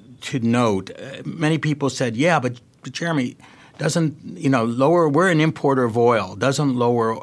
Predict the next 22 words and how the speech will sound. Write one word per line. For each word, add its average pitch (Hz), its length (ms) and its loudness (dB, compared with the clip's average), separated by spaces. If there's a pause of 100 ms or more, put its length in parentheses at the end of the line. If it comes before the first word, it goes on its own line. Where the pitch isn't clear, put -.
oil 113 300 -2
prices 107 460 -10
help 110 240 -10
the - 80 -14
United 101 440 -8
States?" 143 440 -2
And 117 120 -6
the 139 100 -2
answer 196 280 -4
is, 113 280 -8
yes, 120 300 -8
it 110 200 -10
does. 127 440 -4 (420)
But 135 100 -12
don't 190 160 0
forget, 147 260 -2
the 120 160 -4
S 180 220 -4
and 113 200 -4
P 147 240 -6
five 120 460 -2
hundred 95 720 0